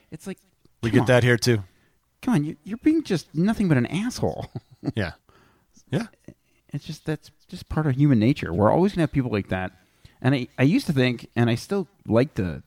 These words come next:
Speaker 1: think that most people that continuum that John was talking about, hopefully they're a little more centrist than, if you're a little more str-, centrist, you know, you realize that you have to get along with a neighbor if you don't like 'em.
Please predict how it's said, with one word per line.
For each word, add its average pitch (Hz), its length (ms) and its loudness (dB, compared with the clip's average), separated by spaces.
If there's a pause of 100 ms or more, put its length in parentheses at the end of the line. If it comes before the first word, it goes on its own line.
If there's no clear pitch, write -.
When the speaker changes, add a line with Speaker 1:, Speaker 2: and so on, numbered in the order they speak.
(260)
Speaker 1:
think 104 200 -2
that 76 100 -2
most 117 240 -2
people 98 400 -8 (1300)
that 117 300 0
continuum 123 520 2
that 90 100 0
John 98 220 2
was 87 80 -2
talking 101 220 2
about, 95 220 0 (400)
hopefully 196 360 4
they're 120 180 4
a 104 80 4
little 127 260 4
more 110 160 2
centrist 107 600 -2 (160)
than, 95 520 0 (960)
if 135 120 -2
you're 180 100 6
a 170 40 2
little 180 180 4
more 180 160 2
str-, - 160 -4 (120)
centrist, 127 560 0
you 127 120 4
know, 123 80 6
you 113 160 4
realize 117 420 4
that - 100 -4
you - 80 -6
have 104 200 -6
to - 80 -14
get 104 80 2
along 98 180 2
with 101 100 0
a 92 60 0
neighbor 90 280 -2
if 92 100 -6
you 92 140 0
don't 90 180 -2
like 76 180 -8
'em. 76 180 -10